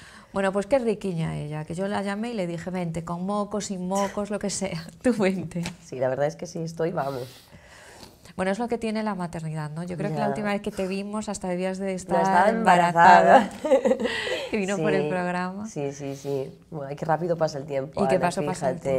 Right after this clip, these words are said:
Speaker 1: tiempo, sí.
Speaker 2: Sí. ¿Qué te voy a contar de la maternidad? <laughs> No sé,
Speaker 1: ¿Tú
Speaker 2: es
Speaker 1: eres el club, eres más del club de las malas madres?
Speaker 2: Soy de
Speaker 1: ¿O
Speaker 2: esas,
Speaker 1: de
Speaker 2: Ana.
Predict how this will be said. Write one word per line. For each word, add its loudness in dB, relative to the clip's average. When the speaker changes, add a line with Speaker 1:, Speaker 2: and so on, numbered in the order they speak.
Speaker 1:
tiempo, -14
sí. -14
Speaker 2:
Sí. -6
¿Qué -10
te -4
voy 4
a -2
contar -4
de -10
la 0
maternidad? -6
<laughs> -2
No -2
sé, -2
Speaker 1:
¿Tú 4
Speaker 2:
es 2
Speaker 1:
eres 0
el 0
club, 0
eres -2
más -4
del -4
club -2
de 0
las -4
malas -4
madres? -6
Speaker 2:
Soy 0
de 6
Speaker 1:
¿O -
Speaker 2:
esas, 4
Speaker 1:
de 6
Speaker 2:
Ana. 6